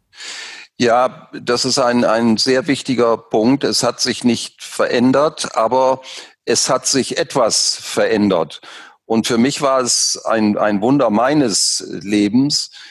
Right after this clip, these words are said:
äh, dass, äh, früher kommunistische Staaten wie Estland, Lettland, Litauen, Polen, Ungarn, die Slowakei, äh, die Tschechische Republik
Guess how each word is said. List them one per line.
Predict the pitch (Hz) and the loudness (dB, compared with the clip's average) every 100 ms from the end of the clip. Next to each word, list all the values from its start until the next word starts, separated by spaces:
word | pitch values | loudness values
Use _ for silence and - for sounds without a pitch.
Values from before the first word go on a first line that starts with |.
| - _ | -20 _
äh, | 113 113 101 | 0 0 0
dass, | 113 117 - - | 0 0 -2 -2
äh, | 113 107 101 | 0 0 0
früher | - 139 139 | 0 2 2
kommunistische | - 120 113 113 - 117 - 101 | 0 0 2 0 -2 -6 -6 -6
Staaten | - 113 123 - 117 | -2 0 0 0 0
wie | 113 | 2
Estland, | 113 123 - 110 110 | 0 -2 0 0 0
Lettland, | 113 117 107 110 | -2 -2 -2 0
Litauen, | 123 - 117 117 117 101 | -2 0 0 2 2 0
Polen, | - 127 131 123 120 113 | 0 0 2 2 2 2
Ungarn, | 113 131 131 120 117 113 | 2 2 2 2 2 0
die | 101 | -2
Slowakei, | 98 120 107 107 123 123 123 | -2 0 0 0 0 0 2
äh, | 117 110 110 101 92 | 0 0 0 0 -2
die | 98 98 | -8 -8
Tschechische | - 120 117 107 | -4 -4 -6 -6
Republik | 110 107 104 123 | -4 -4 -2 -2